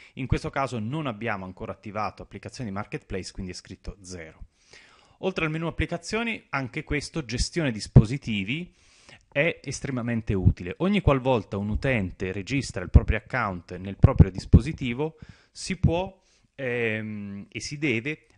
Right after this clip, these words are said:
attivarlo mediante una procedura qui presente. Ehm, questa è una, ehm, misura di cautela e di protezione in più. Registrare un dispositivo, eh, mobile significa avere la possibilità eventualmente di cancellare dati da remoto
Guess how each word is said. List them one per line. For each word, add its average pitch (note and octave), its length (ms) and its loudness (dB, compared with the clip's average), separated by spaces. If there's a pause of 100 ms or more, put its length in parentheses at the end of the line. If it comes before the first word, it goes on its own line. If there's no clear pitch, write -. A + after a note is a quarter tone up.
attivarlo B2 960 -4
mediante A2 460 -8
una G#2 140 -8
procedura G#2 520 -4
qui G#2+ 180 -10
presente. F2 640 0 (500)
Ehm, G#2+ 840 -4 (500)
questa F#3 320 2
è - 20 4
una, D3 380 2
ehm, G#2+ 840 -2
misura C#3+ 520 2
di B2 140 -4
cautela C3 600 0
e A#2+ 60 2
di G#2+ 100 -2
protezione A#2 640 4
in A2+ 140 0
più. G2+ 240 0 (560)
Registrare D3 600 -2
un C#3 100 0
dispositivo, A2+ 1200 0
eh, G2 200 -4
mobile A#2 480 0
significa B2+ 500 -6
avere A#2 180 -2
la A2 100 -2
possibilità A#2+ 580 2
eventualmente A2+ 640 0
di A2 300 -6
cancellare A2+ 640 -4
dati A2 240 -6
da G#2 100 -4
remoto A#2+ 580 -4